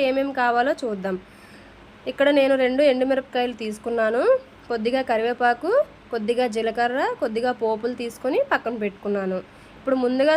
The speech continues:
స్టవ్ on చేసుకొని స్టవ్ మీద కడాయి పెట్టి ఇందులో తగినంత ఆయిల్ వేసుకోవాలి. ఇలా తగినంత ఆయిల్ వేసుకున్న తర్వాత ఆయిల్ కొద్దిగా హీట్ అయిన తర్వాత ఇందులోనే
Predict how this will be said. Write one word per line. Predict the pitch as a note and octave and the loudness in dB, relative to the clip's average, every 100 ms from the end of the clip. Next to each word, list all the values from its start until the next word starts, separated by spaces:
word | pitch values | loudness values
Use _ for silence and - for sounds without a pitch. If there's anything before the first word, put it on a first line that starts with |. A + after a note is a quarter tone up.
| D#4 | 2
స్టవ్ | B3 A#3 B3+ | 0 0 0
on | C4+ C4 | 0 -2
చేసుకొని | C4 - C#4+ B4+ C#5 | -2 -4 0 2 2
స్టవ్ | - A#3 A3+ | 2 0 0
మీద | B3+ C4 C4 | -2 -2 -2
కడాయి | A3+ A#3 A#3+ | 0 0 0
పెట్టి | B3 A3+ E4 C#5 - - - - A#3+ | -4 -6 0 0 0 -16 -20 -12 -4
ఇందులో | B3 C#4 A#4+ C#5 | 2 4 4 2
తగినంత | C4 B3 B3 A#3+ A3+ | 0 0 0 2 2
ఆయిల్ | A3 A#3 B3 | 2 0 -2
వేసుకోవాలి. | A3+ A3+ - A3+ A3 A3 E4+ C#5+ - - - - | -4 -4 -4 -2 0 0 0 -2 -4 -20 -18 -10
ఇలా | A#3 C4+ C4+ | -6 -2 -2
తగినంత | A#3+ B3 B3 A#3 | 0 -2 2 4
ఆయిల్ | A3+ B3+ B3+ | 4 2 -2
వేసుకున్న | A#3 A#3+ - A#3+ A#3 | -4 -4 -6 -4 -2
తర్వాత | A3 A3+ A3+ D#4+ D5 - - - - - - A#3 | 0 0 0 -2 -4 -6 -20 -20 -20 -10 -2 2
ఆయిల్ | C4 D#4 | 2 2
కొద్దిగా | C#4+ A3 C4 D4 | 0 0 0 0
హీట్ | B3+ A#3 B3+ | 0 -2 0
అయిన | C4 B3 | 0 0
తర్వాత | A3+ A3 A3+ A3+ G4+ C5 - - - - | 0 2 2 2 -2 -4 -10 -20 -18 -8
ఇందులోనే | A#3+ B3 C4+ C4+ | -4 0 0 0